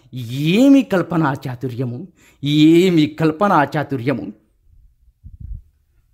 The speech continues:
అయినను కుంతి మూలమున స్వర్గ నరకాధిపతులు ఇరువురు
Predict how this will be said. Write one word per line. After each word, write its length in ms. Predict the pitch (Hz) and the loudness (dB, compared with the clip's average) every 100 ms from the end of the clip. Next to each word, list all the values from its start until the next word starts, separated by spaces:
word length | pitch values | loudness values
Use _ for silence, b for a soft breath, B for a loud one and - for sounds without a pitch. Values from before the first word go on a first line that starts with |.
| - | -2
అయినను 400 | 226 220 190 156 - _ - | 0 0 0 -4 -8 _ -6
కుంతి 380 | 254 277 - 220 | -4 -4 -6 -4
మూలమున 480 | 190 185 240 127 131 _ - | 0 0 -2 -6 -10 _ -10
స్వర్గ 460 | - 214 180 165 | -4 -2 -2 -2
నరకాధిపతులు 880 | 202 196 247 233 226 202 202 196 208 | 0 0 -2 -2 -2 -4 -8 -8 -4
ఇరువురు 760 | 165 147 302 320 302 180 165 - | -4 2 2 4 2 0 -6 -14